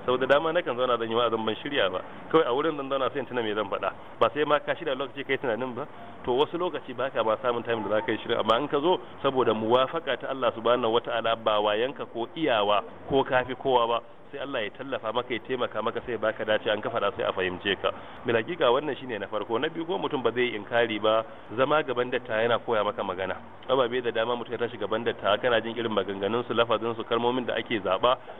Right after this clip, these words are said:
To, duk wanda ya karatu a gaban dattawa gaskiya yana tasiri a wurinsa wajen kalmomin da yake zabawa ya san isar da sako. Wani misali an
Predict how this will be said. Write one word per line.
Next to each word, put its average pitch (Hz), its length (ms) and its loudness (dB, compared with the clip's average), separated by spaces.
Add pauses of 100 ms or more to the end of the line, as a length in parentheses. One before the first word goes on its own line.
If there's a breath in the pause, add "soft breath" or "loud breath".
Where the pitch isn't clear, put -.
(200 loud breath)
To, 131 100 -4
duk 165 200 0
wanda 196 220 0
ya 143 60 -2
karatu 120 380 -6
a 107 60 -6
gaban 107 260 -6
dattawa 92 540 -6
gaskiya 113 400 -2
yana 123 260 0
tasiri 110 460 -2
a 98 80 0
wurinsa 120 320 -2
wajen 101 240 -2
kalmomin 113 440 0
da 104 80 -4
yake 104 200 -4
zabawa 101 320 2
ya 101 80 -6
san 110 120 -4
isar 113 180 -2
da 113 160 -6
sako. 87 280 -4 (440 loud breath)
Wani 151 180 4
misali 131 260 0
an 120 60 -4